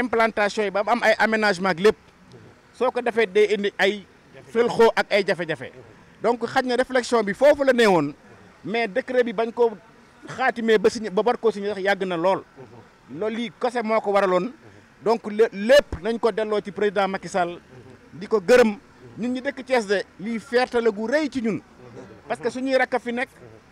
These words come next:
suñuy jarbaat ak suñuy jigéen daan seen doole naam ba am ñaar dërëm jëndee ko terrain. Donc tey ji bu yàlla defee ku ci nekk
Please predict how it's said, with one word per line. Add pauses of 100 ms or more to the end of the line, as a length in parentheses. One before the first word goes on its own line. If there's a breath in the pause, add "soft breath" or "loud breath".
suñuy
jarbaat
ak
suñuy
jigéen (500)
daan
seen
doole
naam (280)
ba
am
ñaar
dërëm
jëndee
ko
terrain. (520)
Donc (120)
tey
ji
bu
yàlla
defee
ku
ci
nekk